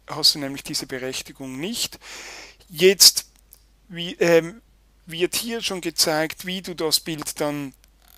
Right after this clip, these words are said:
einbinden kannst. Ähm,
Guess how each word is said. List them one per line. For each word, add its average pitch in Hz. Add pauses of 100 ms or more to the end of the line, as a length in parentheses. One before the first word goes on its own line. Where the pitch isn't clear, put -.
(120)
einbinden 233
kannst. 214 (1200)
Ähm, 139